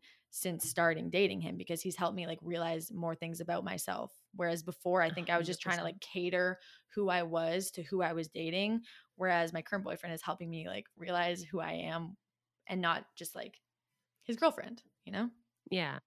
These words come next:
Speaker 2: And, and that's beautiful. And I, I love that piece that you just added, like, your job isn't to just be his girlfriend.
Speaker 1: Yeah.
Speaker 2: Yeah,
Speaker 1: Yeah. It's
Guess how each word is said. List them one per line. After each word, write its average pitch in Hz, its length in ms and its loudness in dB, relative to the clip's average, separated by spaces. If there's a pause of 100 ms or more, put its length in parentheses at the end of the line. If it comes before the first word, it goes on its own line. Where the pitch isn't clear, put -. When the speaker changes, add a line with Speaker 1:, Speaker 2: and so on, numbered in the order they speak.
Speaker 2:
And, 208 140 2
and 226 140 2
that's 226 180 0
beautiful. 196 400 2
And 156 160 2
I, 156 160 2
I 175 120 4
love 165 560 2
that 170 340 4
piece 143 180 -6
that 131 140 -2
you 156 80 -2
just 143 240 -6
added, 151 280 2
like, 147 220 -4 (300)
your 175 180 4
job 175 320 4
isn't 165 240 0
to 165 80 -6
just 160 180 -4
be 156 100 0
his 143 120 -2
girlfriend. 139 480 -2 (220)
Speaker 1:
Yeah. 202 460 0 (1700)
Speaker 2:
Yeah, 143 160 -2
Speaker 1:
Yeah. 208 180 2 (180)
It's 240 60 8